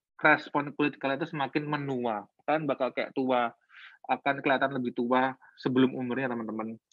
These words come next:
Nah, sebetulnya berjemur di bawah sinar matahari jam sepuluh itu membantu kita mendapatkan vitamin D tiga dari sinar U V B, tetapi jangan banyak-banyak. Karena nanti, eh, kita membutuhkan, eh, vitamin D tiga, nanti malah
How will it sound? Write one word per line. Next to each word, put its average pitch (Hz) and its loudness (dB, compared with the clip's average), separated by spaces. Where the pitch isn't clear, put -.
Nah, 135 0
sebetulnya 165 4
berjemur 127 4
di 120 -6
bawah 120 6
sinar 131 0
matahari 127 4
jam 135 2
sepuluh 165 4
itu 175 2
membantu 143 2
kita 156 0
mendapatkan 143 -2
vitamin 135 -2
D 123 2
tiga 113 2
dari 101 0
sinar 120 -4
U 107 -2
V - -14
B, 113 4
tetapi - 0
jangan 135 0
banyak-banyak. 147 4
Karena 127 -6
nanti, 147 -2
eh, 113 -4
kita 139 -4
membutuhkan, 139 -2
eh, 120 -2
vitamin 139 0
D 139 2
tiga, 156 4
nanti 147 0
malah 170 6